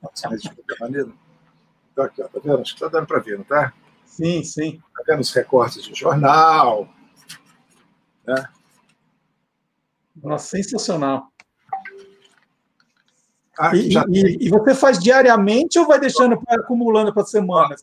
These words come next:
Speaker 1: Só esse aqui que já tem gente de máscara, por exemplo.
Speaker 2: Aham.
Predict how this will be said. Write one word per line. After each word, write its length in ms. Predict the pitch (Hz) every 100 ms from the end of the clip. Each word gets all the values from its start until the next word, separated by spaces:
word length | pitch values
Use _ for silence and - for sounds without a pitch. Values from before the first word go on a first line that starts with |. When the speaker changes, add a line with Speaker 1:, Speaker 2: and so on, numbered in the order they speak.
| _
Speaker 1:
Só 200 | - 165
esse 140 | 170
aqui 160 | 170 180
que 60 | 143
já 120 | 175
tem 200 | 202 165
gente 280 | 165 170 -
de 80 | 139
máscara, 540 | 143 160 147 - -
por 120 | 127
exemplo. 280 | 165 - 190 - 170 - 175 _ 185 - - - 160
Speaker 2:
Aham. 380 | 160 156 165